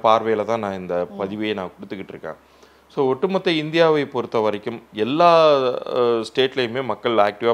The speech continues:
Speaker 1: பார்ட்டிசிபேட் பண்ண போறாங்க. அது வந்து முந்தைய தேர்தலை காட்டிலும் ரொம்ப நல்லாவே இருக்க போகுது.
Speaker 2: ஓகே.
Speaker 1: பதற்றத்தை தாண்டி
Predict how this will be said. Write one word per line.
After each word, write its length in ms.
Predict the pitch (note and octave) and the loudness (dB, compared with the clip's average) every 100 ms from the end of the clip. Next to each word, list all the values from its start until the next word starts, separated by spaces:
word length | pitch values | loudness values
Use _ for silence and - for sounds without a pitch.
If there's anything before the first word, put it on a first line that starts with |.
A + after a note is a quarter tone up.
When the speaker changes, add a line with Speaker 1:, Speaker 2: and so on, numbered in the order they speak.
| A2+ | 2
Speaker 1:
பார்ட்டிசிபேட் 380 | G2 - A#2 A2+ | 2 0 -6 -2
பண்ண 240 | G2 G#2+ | -2 -2
போறாங்க. 480 | G#2+ F#2+ F#2+ A#2+ F#3 - _ _ _ _ - | -2 -2 -2 -4 -8 -12 _ _ _ _ -2
அது 260 | D3+ E3 | 0 4
வந்து 560 | D3+ C3+ D#3+ C#3+ A#2 G2+ F#2+ | 2 2 2 4 4 2 -2
முந்தைய 360 | A2+ C#3 D3+ D3 | -6 -4 2 2
தேர்தலை 520 | C#3+ C#3+ C#3 B2+ A2 | 4 2 2 0 0
காட்டிலும் 440 | - G#2+ A#2+ E3 D3 | 2 0 0 -4 -4
ரொம்ப 280 | G#2+ F3+ F3+ | -4 0 0
நல்லாவே 320 | A2 G#2 G#2 | 2 0 0
இருக்க 320 | A2 G#2 C3 | -2 -2 -4
போகுது. 340 | A#2 A2 F3+ - G#3 | -4 -6 -8 -12 -18
Speaker 2:
ஓகே. 340 | F#3 _ - | -18 _ 4
Speaker 1:
பதற்றத்தை 540 | C#3+ F#3+ G#3 G3+ F3 - | 6 6 4 4 2 4
தாண்டி 580 | C3+ C#3+ C3+ D3+ - | 4 4 2 -2 -4